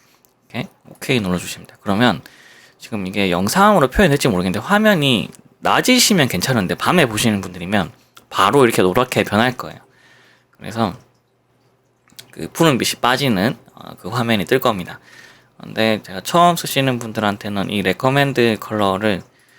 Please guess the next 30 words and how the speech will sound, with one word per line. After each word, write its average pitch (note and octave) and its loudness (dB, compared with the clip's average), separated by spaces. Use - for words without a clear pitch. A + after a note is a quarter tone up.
쓰시지 A2 -10
마시고 - -10
클래식이라고 F#3 2
된 F2 -10
거 D#2+ -12
있어요. - -18
어, - -16
요거를 A2+ 2
쓰시는 G2 -8
게 G2+ 0
조금 - -16
덜 A2+ 2
노랗게 G2+ 0
보여요. E2 -10
처음에 F#2 -14
쓰시면. - -18
이렇게 G2 -16
하시면 C#3+ -4
좀 - -16
어색하지 - -8
않게 D#3 -2
쓰실 G#2 -12
수 G#2 -6
있을 - -14
겁니다. E2+ -12
그래서, G2+ -4
어, - -20
한번 - -14
써보시고 B2 -2
가능하시면 F#3 2